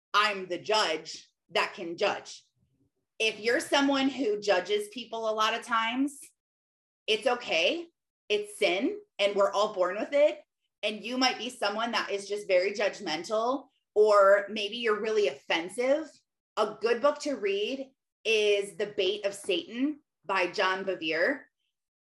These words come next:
And it's really good. It talks about being offended and the reason why we're offended is because we're really judgmental. And that was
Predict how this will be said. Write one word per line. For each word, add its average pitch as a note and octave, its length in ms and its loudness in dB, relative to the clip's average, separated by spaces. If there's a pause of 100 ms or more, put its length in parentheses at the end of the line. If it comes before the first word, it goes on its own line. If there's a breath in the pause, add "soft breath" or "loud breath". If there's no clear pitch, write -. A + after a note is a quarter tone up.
(340)
And A3 100 0
it's G#3 140 -2
really B3 340 -2
good. G#3+ 160 4
It - 100 0
talks B3 340 -2
about C4 200 2
being A3+ 300 -6
offended A3 640 0 (720)
and A#3+ 160 2
the A3 80 4
reason A#3+ 400 -2
why A3 200 2
we're G#3+ 120 0
offended G#3 380 -4
is G3+ 140 -2
because F#3 220 -8
we're G3 120 -4
really F3 240 0
judgmental. D#3 680 -6 (880)
And G3 360 0
that D4+ 160 4
was B3 200 -2